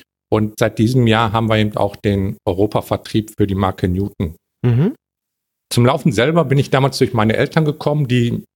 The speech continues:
Speaker 1: in den achtziger Jahren schon sehr ambitionierte Marathonläufern waren. Und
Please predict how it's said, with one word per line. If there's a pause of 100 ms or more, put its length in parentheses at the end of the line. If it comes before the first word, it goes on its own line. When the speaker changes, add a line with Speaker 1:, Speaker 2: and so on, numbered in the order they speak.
(140)
Speaker 1:
in
den
achtziger
Jahren
schon
sehr
ambitionierte
Marathonläufern
waren. (640)
Und